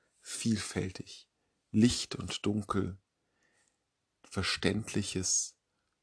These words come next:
und Fremdes, so ist auch unser Leben mit Jesus voll solcher Unwägbarkeiten und Eigenarten. Aber es ist gut so. Und das Wichtigste ist,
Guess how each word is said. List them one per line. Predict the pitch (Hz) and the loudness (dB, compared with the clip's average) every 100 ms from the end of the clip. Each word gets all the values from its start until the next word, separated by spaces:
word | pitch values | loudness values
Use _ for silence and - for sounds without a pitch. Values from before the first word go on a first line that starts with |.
| - | -10
und | 104 90 | -6 -6
Fremdes, | - - 82 92 90 92 - - - _ _ _ _ _ _ _ | -6 -4 -2 0 -2 -2 -2 -4 -10 _ _ _ _ _ _ _
so | - 110 | 4 6
ist | 107 | 6
auch | 113 - | 2 2
unser | 135 117 92 | 2 6 6
Leben | 87 104 107 95 90 | 4 2 2 2 2
mit | 87 - | 0 -2
Jesus | 98 98 90 82 - - - - _ - | 0 2 0 -4 -6 -8 -12 -20 _ -14
voll | - 92 90 85 87 _ - | -4 2 4 4 0 _ -2
solcher | 98 87 87 - 85 85 - _ _ _ _ - | 4 4 2 0 0 0 -8 _ _ _ _ -2
Unwägbarkeiten | 123 117 90 92 90 - 87 - - 85 - 87 90 | 2 4 4 4 2 -4 -8 -6 -6 -6 -4 -2 -2
und | 85 - | -2 -4
Eigenarten. | 87 85 85 - 82 - 80 - _ _ _ _ _ _ _ _ _ _ - _ | -4 -2 -4 -4 -6 -8 -10 -12 _ _ _ _ _ _ _ _ _ _ -20 _
Aber | - 92 | -2 2
es | 87 | 2
ist | 95 - - | 2 0 2
gut | 107 - | 0 2
so. | - - 87 _ - - - - - - - - | 0 0 -4 _ -20 -20 -20 -20 -20 -20 -20 -14
Und | - 92 | -4 2
das | 85 - 87 | 4 4 2
Wichtigste | 110 - 117 - - | 0 0 0 0 2
ist, | - 95 - - - | 2 2 0 -6 -20